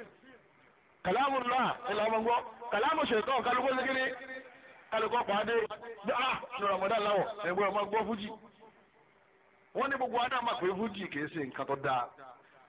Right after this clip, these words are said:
Mísíkì kìí ṣe nǹkan tó dáa. Kìí contribute dáadáa sínú àwùjọ.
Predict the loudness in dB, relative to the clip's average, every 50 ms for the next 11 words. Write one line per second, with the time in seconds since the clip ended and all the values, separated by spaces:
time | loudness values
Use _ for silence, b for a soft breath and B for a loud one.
0 | -20 _ _ -4 -2 -2 -2 -2 -4 -6 -6 -6 -6 -8 -4 -2 -2 -2 -2 -2
1 | -4 -4 -4 -4 -2 -2 -2 0 0 0 0 0 -2 -4 -12 -18 -18 -18 -18 -20
2 | -20 -20 -20 -18 -10 -4 0 0 0 0 0 -2 -2 -2 -4 -6 -2 -2 -4 -4
3 | -2 -6 -4 0 0 0 2 2 0 -2 -2 -2 -2 0 0 2 0 0 -2 -2
4 | -4